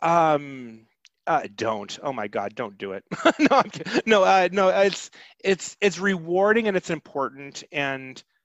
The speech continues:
um, the thing is, is that the more people who do it, the easier it is for all of us. And the problem is, is that the people who are wrong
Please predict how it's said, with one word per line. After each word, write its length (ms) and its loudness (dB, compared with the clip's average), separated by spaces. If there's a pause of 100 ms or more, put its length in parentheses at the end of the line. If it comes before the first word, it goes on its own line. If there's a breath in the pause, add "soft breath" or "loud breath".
(800)
um, 560 0
the 80 -10
thing 340 2
is, 180 -4
is 120 -8
that 220 -2
the 80 -4
more 400 0
people 300 -4
who 160 -8
do 320 -4
it, 120 -2
the 160 -10
easier 300 -4
it 60 -4
is 180 -8
for 160 -14
all 240 -4
of 120 -12
us. 440 -16 (140)
And 320 -8
the 60 -14
problem 520 -2
is, 160 -8
is 120 -12
that 220 -4
the 100 -12
people 360 -8
who 140 -12
are 180 -2
wrong 720 -6